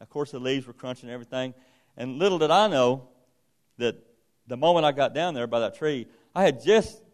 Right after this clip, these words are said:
just had enough time to load my gun, and this, this buck came running, chasing this doe. And it was a nice buck, really good buck. And, uh, anyway, I got him. But the thing of it is, I was sitting out there trying to reason things out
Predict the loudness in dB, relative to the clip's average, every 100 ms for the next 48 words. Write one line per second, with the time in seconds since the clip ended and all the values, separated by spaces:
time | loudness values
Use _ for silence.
0 | _ 6 6 8 6 4 4 0 -2 -4
1 | -4 0 0 0 -2 -2 -6 -6 -8 _
2 | _ _ _ -14 -14 -16 _ -16 -16 -2
3 | -2 -2 -12 -12 -10 -10 -12 -10 -10 -10
4 | -18 -6 -4 -4 -8 _ _ -4 -2 0
5 | 0 2 2 -2 -2 -2 0 -6 -6 -8
6 | -2 -2 -2 -10 _ _ _ _ -12 -10
7 | -12 -12 -10 -2 2 4 4 2 0 -12
8 | _ _ _ _ -14 -8 -4 -2 -2 0
9 | 4 4 2 -6 _ _ _ _ _ 4
10 | 4 2 -2 -2 -2 -6 -4 -4 -2 -4
11 | -2 -2 -4 -6 -6 -6 -2 0 0